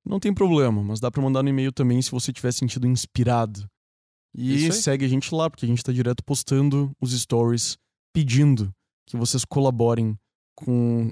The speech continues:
Speaker 1: esses momentos de deleite intelectual que são leitura de tudo.
Speaker 2: Nossa, que coisa bonita. Isso é um ótimo encerramento
Speaker 1: Porra.
Speaker 2: do nosso. Eu acho que é isso, né? Eu queria agradecer muito, Marcos, pela,
Speaker 1: Bah.
Speaker 2: pela conversa, cara. Foi, foi legal demais, sério.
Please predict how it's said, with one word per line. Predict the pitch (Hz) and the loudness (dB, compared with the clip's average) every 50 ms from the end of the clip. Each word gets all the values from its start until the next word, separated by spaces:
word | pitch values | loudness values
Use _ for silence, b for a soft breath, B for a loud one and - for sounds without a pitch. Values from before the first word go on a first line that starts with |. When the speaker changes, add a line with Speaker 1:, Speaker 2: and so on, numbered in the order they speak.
| - - | -6 -8
Speaker 1:
esses | 131 123 - - - 127 117 - - | -6 -4 -4 -2 -2 -2 -4 -4 -2
momentos | 143 139 143 147 147 147 147 151 151 - 143 135 | 0 2 4 6 6 6 4 4 2 2 0 0
de | 127 135 | 0 0
deleite | 135 131 139 135 135 135 135 139 - - 131 | 2 2 2 2 2 2 2 0 0 -2 -2
intelectual | 117 - 117 117 110 - - - 113 113 110 | -2 -2 -4 -6 -8 -8 -4 -2 -2 -2 -2
que | 107 - | -4 -4
são | - 117 110 | -2 -2 -2
leitura | 107 104 - - 107 107 | -2 -4 -6 -8 -8 -8
de | 95 - | -8 -10
tudo. | - 101 98 98 101 104 _ _ _ _ _ _ _ _ | -10 -10 -10 -10 -10 -12 _ _ _ _ _ _ _ _
Speaker 2:
Nossa, | 143 135 123 131 - - | -8 -8 -6 -8 -10 -12
que | - | -8
coisa | - 139 135 143 | -6 -4 -4 -2
bonita. | 139 131 135 135 127 120 120 | -2 -2 -2 -2 -2 -4 -6
Isso | - 170 | -6 -6
é | |
um | 170 | -6
ótimo | 170 190 - - 143 | -6 -8 -8 -8 -10
encerramento | 127 - - 123 123 120 120 123 123 - - _ _ _ | -8 -8 -6 -6 -4 -4 -4 -4 -6 -8 -12 _ _ _
Speaker 1:
Porra. | _ - 127 139 156 165 165 175 | _ -2 0 2 2 2 2 0
Speaker 2:
do | - | -2
nosso. | 120 120 117 - - - 123 117 113 110 113 117 - _ _ _ _ _ _ _ _ _ _ _ _ _ | -2 -4 -6 -10 -12 -14 -14 -14 -12 -12 -14 -16 -18 _ _ _ _ _ _ _ _ _ _ _ _ _
Eu | - 165 | -2 -2
acho | 190 - | 0 0
que | - | -2
é | 226 240 | -2 -2
isso, | 233 - | -2 -2
né? | 226 185 | -2 -2
Eu | |
queria | 175 - 190 208 | -2 -2 -2 -2
agradecer | 208 214 214 208 214 - - 233 | 0 0 0 0 -2 -2 0 0
muito, | 208 190 202 233 240 214 | 0 0 0 0 -2 -2
Marcos, | 190 180 165 151 - | -2 -2 -4 -4 -6
pela, | - 165 156 151 147 143 | -4 -2 0 2 2 4
Speaker 1:
Bah. | 135 131 123 127 127 127 123 - | 4 4 4 2 2 0 -4 -6
Speaker 2:
pela | _ 147 147 | _ -4 -4
conversa, | 143 - 156 151 131 127 135 147 165 160 | -2 -2 -2 -2 0 0 0 0 -2 -2
cara. | - 151 139 | -6 -6 -6
Foi, | 143 139 127 _ _ _ - | -6 -8 -10 _ _ _ -12
foi | - - 165 | -6 -4 -2
legal | 160 151 165 | -2 0 -2
demais, | 175 175 160 147 135 120 117 | -2 -2 -4 -4 -6 -6 -8
sério. | - - 131 123 117 113 107 | -6 -4 -4 -2 -2 -4 -8